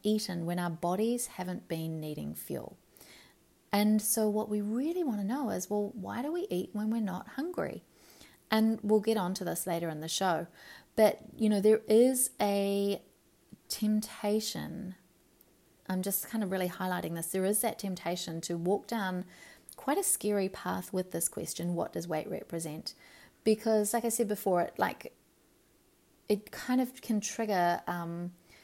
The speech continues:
what we often do is think, it, our brains can kind of, um, get into this way of thinking, "Well, what must other people be thinking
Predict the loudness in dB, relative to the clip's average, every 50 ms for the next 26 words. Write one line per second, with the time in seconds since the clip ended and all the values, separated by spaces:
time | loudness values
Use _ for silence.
0 | -20 -20 -20 -20 -20 -20 _ _ _ _ _ _ _ _ _ _ _ _ _ _
1 | _ _ _ _ _ _ _ _ 2 2 4 4 4 2 2 2 0 -2 -4 -4
2 | -2 -2 0 2 2 2 2 2 2 0 0 0 0 0 -2 -4 -4 -6 -10 -16
3 | -20 _ _ _ _ _ _ _ _ _ _ _ 0 0 2 2 0 0 0 -2
4 | -2 0 0 2 2 2 2 2 0 -2 -4 -4 -4 -6 -6 -4 -4 -4 -6 -8
5 | -10 -12 -12 -12 -10 -8 -8 -6 -6 -6 -6 -8 -10 -10 -6 -4 -2 -2 -4 -6
6 | -12 _ _ -20 -20 _ _ _ -2 0 2 2 2 0 -2 -2 -2 -4 -2 -2
7 | -2 -2 -2 -4 -4 -4 -4 -4 -2 -2 -2 -2 -2 -2 -4 -2 -2 -4 -4 -4
8 | -6 -8 -8 -8 -8 -8 -8 -10 -12 -10 -10 -10 -10 -10 -10 -10 -10 -10 -10 -10
9 | -10 -10 -12 -12 -12